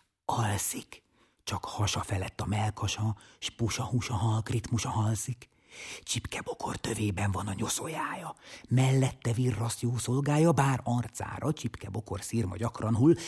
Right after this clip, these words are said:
s polha, szúnyog, csíp, de ókor irgalmatlanul, mégis az elmúlt száz évben,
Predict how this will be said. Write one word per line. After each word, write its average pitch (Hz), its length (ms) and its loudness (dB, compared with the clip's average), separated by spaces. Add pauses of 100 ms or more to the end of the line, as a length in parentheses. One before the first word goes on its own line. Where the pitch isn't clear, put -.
(100)
s - 80 -2
polha, - 640 0
szúnyog, 123 400 -2
csíp, 165 340 -4
de - 200 -6
ókor 127 360 0
irgalmatlanul, 135 800 6
mégis 113 320 0
az - 200 -12
elmúlt 170 460 2
száz 101 340 -2
évben, 117 400 -10